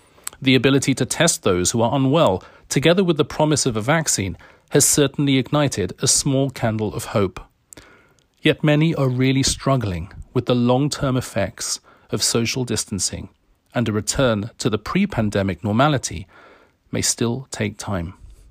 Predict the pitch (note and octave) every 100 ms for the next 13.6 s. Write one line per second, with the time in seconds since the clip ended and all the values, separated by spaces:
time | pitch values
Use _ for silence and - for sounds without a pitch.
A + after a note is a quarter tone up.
0 | _ _ - - - - _ C#3 E3 D#3+
1 | C#3 D#3 D3+ A2+ F2+ - A2+ B2+ C#3 -
2 | A#2 - D#3+ C#3 G#2 - A2+ B2 B2+ C3
3 | A#2 - A2 G2+ G2 D3 D#3+ - F#2+ F#2
4 | - G#2+ G2 F#2+ F#2 F2+ - G#2 F#2 F2
5 | E2+ - - - - B2+ C3 B2+ - -
6 | F#3+ F#3 C#3 A#2+ - B2+ - C#3 D#3 C#3
7 | - - D#3 C#3+ - - E3+ - - G2
8 | E2+ - F2 - - - - _ - C3
9 | - C#3+ C#3+ - C3+ - - C3+ C#3+ F3+
10 | - E3+ - C#3+ C3+ A#2+ - D#3 - F3
11 | D#3 - - G#2 F#2+ - - G2 - E2
12 | D2+ - - - _ _ _ C3+ - D3
13 | B2+ B2+ D3+ G#2 F#2+